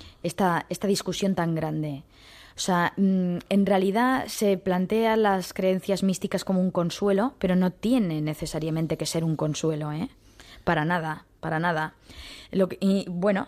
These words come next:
hay una escena muy, muy, mm, significativa, eh, que es donde se plantean estas diferencias de creencias, que es en la escena del pájaro.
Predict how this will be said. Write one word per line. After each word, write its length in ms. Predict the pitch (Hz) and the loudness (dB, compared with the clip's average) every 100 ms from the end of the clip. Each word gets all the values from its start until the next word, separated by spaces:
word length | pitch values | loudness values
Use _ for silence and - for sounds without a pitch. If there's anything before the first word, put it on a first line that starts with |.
| - | -2
hay 200 | 185 202 | 2 4
una 140 | 214 | 4
escena 520 | 202 - 214 233 247 - | 4 0 2 2 2 2
muy, 540 | 190 190 214 247 226 | 4 6 6 6 4
muy, 1000 | 202 196 208 202 190 185 175 170 165 165 - - - - | 2 2 2 2 2 0 -2 -4 -4 -8 -12 -20 -14 0
mm, 280 | 180 170 165 | 2 2 0
significativa, 960 | - 202 190 - - 170 208 208 269 285 - _ - _ _ - | 2 4 4 0 -2 0 0 0 -2 -6 -14 _ -20 _ _ -4
eh, 280 | 180 160 156 | -2 -2 0
que 80 | 196 | 0
es 80 | |
donde 180 | 202 196 | 2 0
se 160 | - 180 | 0 -2
plantean 460 | 175 165 214 214 | 0 0 0 0
estas 260 | 196 - 175 | 0 -4 -4
diferencias 500 | 180 180 180 185 175 | -2 -2 -2 -2 -2
de 120 | 170 | -2
creencias, 720 | 160 160 165 - 240 262 - - - | 0 -2 -2 -2 -4 -4 -12 -18 -4
que 80 | 208 | -2
es 140 | 220 - | 0 0
en 80 | |
la 60 | 175 | -2
escena 260 | - 185 156 | 0 0 0
del 180 | 151 | -2
pájaro. 480 | - 147 - - - | -4 -10 -8 -10 -10